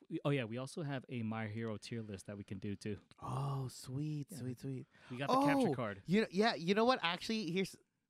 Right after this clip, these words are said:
Speaker 2: I actually do have an idea that I'll pitch it on, uh, pitch it on screen with you.
Speaker 1: Mm-hmm.
Speaker 2: So I totally forgot. We still have the, the heads up game, and I have, like, like, a customizable decks.
Speaker 1: Oh,
Speaker 2: So you could just,
Speaker 1: okay.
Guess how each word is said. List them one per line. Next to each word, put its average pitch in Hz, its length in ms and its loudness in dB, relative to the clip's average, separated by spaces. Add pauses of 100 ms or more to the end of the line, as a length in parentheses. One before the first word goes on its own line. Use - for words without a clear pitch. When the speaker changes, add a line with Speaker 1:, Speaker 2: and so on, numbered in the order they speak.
(140)
Speaker 2:
I 156 80 4
actually 214 220 -2
do 269 100 -2
have 262 120 0
an 175 80 0
idea 127 280 2
that 120 120 2
I'll 120 80 2
pitch - 220 -6
it 156 80 -4
on, 151 200 -2 (100)
uh, 127 160 0 (100)
pitch 147 160 -6
it 147 60 -2
on 147 100 -4
screen 147 440 -8
with 143 140 -6
you. 160 220 -4 (120)
Speaker 1:
Mm-hmm. 117 160 0 (120)
Speaker 2:
So 165 420 2 (640)
I - 60 -12
totally 240 180 2
forgot. 233 360 0
We 160 100 0
still 196 180 0
have 170 400 2
the, 156 280 4
the 139 100 0
heads 143 260 -2
up - 160 -4
game, 98 300 -6 (720)
and 135 120 2
I 143 120 2
have, 151 220 2 (220)
like, 131 300 -2 (520)
like, 127 280 -2
a 117 60 -6
customizable 123 680 0
decks. - 460 0 (840)
Speaker 1:
Oh, 160 460 -6
Speaker 2:
So 185 100 8
you 185 160 8
could 160 160 6
just, 156 160 4
Speaker 1:
okay. 117 200 -4